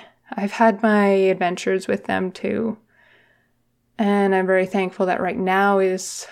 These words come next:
a pretty good period of really regular sleeping. Though I just want to really encourage you, if you've thought about working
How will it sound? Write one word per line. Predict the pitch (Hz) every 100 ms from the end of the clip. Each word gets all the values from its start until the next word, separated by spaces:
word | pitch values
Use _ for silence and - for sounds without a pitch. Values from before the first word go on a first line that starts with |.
| - -
a |
pretty | 208 196 196
good | 202 202
period | 202 208 202 208
of | 202 190 - -
really | 185 185 208
regular | 196 190 208 208 208
sleeping. | - - 240 269 - 226 202 _ _ _ _ _ _ _ _ _ _ -
Though | 214
I |
just | 220 254 -
want | 247 247
to | 233
really | 226 226 220
encourage | 214 208 220 214 226 220
you, | 190
if | 180 175 - - _ - _
you've | 196 190
thought | - 220 247
about | 240 240 233
working | 233 233 226 220 214 208